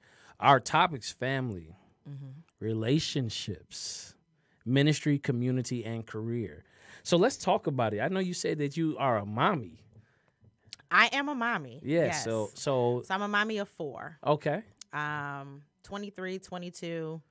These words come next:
Speaker 1: Twenty-three?
Speaker 2: Yes, my oldest is
Speaker 1: You ha-,
Speaker 2: twenty.
Speaker 1: are you old enough to have a twenty-three-year-old?
Speaker 2: No, I'm not.
Speaker 1: No.
Speaker 2: <laughs>
Speaker 1: I was, no.
Speaker 2: Yes, I, I'm,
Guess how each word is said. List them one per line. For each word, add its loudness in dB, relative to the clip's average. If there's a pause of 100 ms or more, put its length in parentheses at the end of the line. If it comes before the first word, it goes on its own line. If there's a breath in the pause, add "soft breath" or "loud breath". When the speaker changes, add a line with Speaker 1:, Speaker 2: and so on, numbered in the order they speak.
(200)
Speaker 1:
Twenty-three? 0
Speaker 2:
Yes, -12
my -10
oldest -12
is -4
Speaker 1:
You 6
ha-, 2
Speaker 2:
twenty. -2
Speaker 1:
are 4
you 4
old 4
enough 0
to -2
have -2
a -4
twenty-three-year-old? 2
Speaker 2:
No, 2
I'm -2
not. -4 (100)
Speaker 1:
No. 10
Speaker 2:
<laughs> 12
Speaker 1:
I 10
was, -6
no. -2
Speaker 2:
Yes, 8
I, 8
I'm, 6